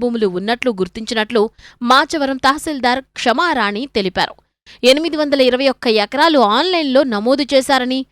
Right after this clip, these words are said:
ఇంకా రెండు వందల యాభై ఎనిమిది ఎకరాలు ఆన్లైన్లో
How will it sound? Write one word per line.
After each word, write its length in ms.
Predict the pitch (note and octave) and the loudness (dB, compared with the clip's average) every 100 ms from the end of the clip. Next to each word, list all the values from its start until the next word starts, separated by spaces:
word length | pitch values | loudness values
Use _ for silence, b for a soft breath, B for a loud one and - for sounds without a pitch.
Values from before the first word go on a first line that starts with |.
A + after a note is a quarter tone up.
| B B - D#4+ | B B 0 0
ఇంకా 260 | F4+ D#4 D#4+ | 2 2 4
రెండు 220 | B3+ D4 D#4+ | 2 0 -2
వందల 240 | D#4 C#4+ C#4+ A3 | -2 0 0 2
యాభై 260 | A3 C4+ D4+ D4 | 4 4 2 -4
ఎనిమిది 240 | C#4+ C#4 A#3+ | -2 0 -2
ఎకరాలు 360 | C4 B3 A#3 A3 G#3+ | 0 -2 2 4 4
ఆన్లైన్లో 400 | B3 B3+ A3+ G#3 | 4 0 -2 -2